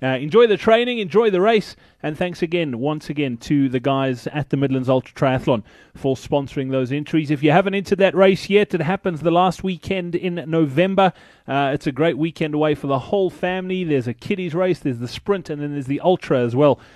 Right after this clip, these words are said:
which happens on Sunday, the first of December. So, uh, go and f-, check it out. I'll pop the links to that race on our website as well,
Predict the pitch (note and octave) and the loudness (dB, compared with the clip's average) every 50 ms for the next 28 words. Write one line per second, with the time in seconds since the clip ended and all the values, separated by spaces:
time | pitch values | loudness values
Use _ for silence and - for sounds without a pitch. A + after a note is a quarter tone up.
0 | - _ _ _ C3 B2 - - D#3+ D3+ - - D3+ C#3 B2 C#3+ C3+ C3+ C3+ - | -20 _ _ _ -6 -6 -6 -4 -4 -4 -4 -6 -8 -8 -6 -6 -6 -6 -8 -8
1 | - - G3+ G3+ G3 F3+ E3+ E3+ D#3+ D3 D#3 D3+ - - G3 F3+ F3 D#3+ - - | -4 -4 -2 0 0 0 2 2 0 -2 -4 -8 -4 0 2 4 4 2 0 -6
2 | D#3+ C#3+ D#3 D#3 D#3 D3+ C3 C3+ - - D3 - - - - - E3+ D#3 C#3+ B2 | -4 -2 0 0 -2 -4 -6 -8 -8 -8 -8 -8 -8 -6 -4 -2 -2 0 -2 -2
3 | G#2+ F#2 - - - D3 C#3 C3 - - - - _ _ - C3+ C#3 C#3+ D3 D3 | -4 -6 -8 -6 -4 -4 -4 -4 -8 -20 -20 -20 _ _ -6 -4 -2 0 0 0
4 | C#3+ C#3+ F#3 G3 F#3+ - - - - - G#3 - - G3 G3 G#3 G#3+ - G#3 F3+ | 0 0 0 -2 -2 -4 -10 -6 0 0 0 2 2 0 2 0 0 0 -2 -2
5 | F3+ - - G#3 - - F#3 F3+ G3 F#3+ E3 - - - - A3 G#3+ G#3 G3+ F#3+ | -2 0 0 -2 0 0 -2 -2 -2 -4 -6 -12 -16 -8 -4 -4 -2 -2 -4 -4
6 | C#3 B2+ C#3 B2+ F3 F3+ C#3+ D3+ E3 F3 G3 G3 F#3 - D#3 E3+ F3 F3 E3+ E3+ | -6 -6 -2 -2 -2 -2 0 2 2 2 2 2 0 -4 -8 -6 -4 -4 -2 -2
7 | E3 E3 D#3 F3+ F#3 D#3 - - F3+ E3+ E3 D3+ - D#3 C#3+ B2 C3 D3+ E3+ E3+ | -2 -2 -2 -2 -4 -6 -8 -10 -8 -8 -8 -8 -8 -8 -6 -4 0 2 2 2
8 | D#3 - | 2 0